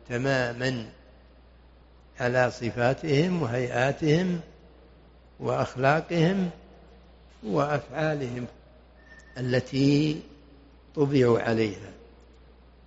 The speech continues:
ولهذا أخبر جل وعلا عن صنف من الناس أنهم إذا بعثوا يحلفون لله كاذبين، كما يحلفون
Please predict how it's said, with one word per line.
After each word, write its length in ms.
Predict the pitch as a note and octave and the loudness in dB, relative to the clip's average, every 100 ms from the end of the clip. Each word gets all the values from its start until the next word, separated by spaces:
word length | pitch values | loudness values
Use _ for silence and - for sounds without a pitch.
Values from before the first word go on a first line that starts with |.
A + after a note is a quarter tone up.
| - - - | -20 -20 -10
ولهذا 520 | A#2 G#2+ B2+ B2 C#3 | 0 2 4 2 2
أخبر 340 | C3+ B2+ B2 A2+ | 0 0 2 2
جل 280 | A#2 A#2 A2+ | 2 2 2
وعلا 340 | A2+ B2+ A#2 | 2 0 0
عن 200 | A#2 A2+ | -4 -6
صنف 280 | - D3+ B2 | -6 -6 -2
من 260 | B2 B2 | -2 0
الناس 640 | A#2+ B2 C#3+ D#3+ D3+ - - - - - - - - - - - - | 0 2 4 4 0 -8 -18 -20 -20 -20 -20 -20 -20 -20 -20 -20 -6
أنهم 400 | C3 B2+ B2 B2 | 2 4 4 4
إذا 260 | B2+ A#2+ A#2+ | 2 4 4
بعثوا 640 | C3+ D3+ D#3 D3+ E3+ F3 - - - - - - - - - | 4 4 4 4 4 2 0 -16 -20 -20 -20 -20 -20 -12 -4
يحلفون 680 | B2+ A#2+ A#2+ G#2+ C#3+ C#3+ | -2 0 2 4 6 6
لله 880 | C3 B2 A#2+ A#2+ C#3 D3 C#3+ D#3 D#3 - - - - - - | 4 0 -4 0 2 4 4 4 2 -4 -20 -20 -20 -20 -8
كاذبين، 840 | C3 C3+ C3+ C3+ C3 D3 C#3 A2 F#2+ - - - - - - - - - - - | 2 4 4 4 6 8 8 4 -6 -16 -20 -20 -20 -20 -20 -20 -20 -20 -20 -2
كما 340 | B2+ C3 C#3 C#3+ | 2 6 8 8
يحلفون 880 | C3 C3 C3+ A#2 D#3 D3 D3 D3+ | 6 4 0 6 8 8 8 4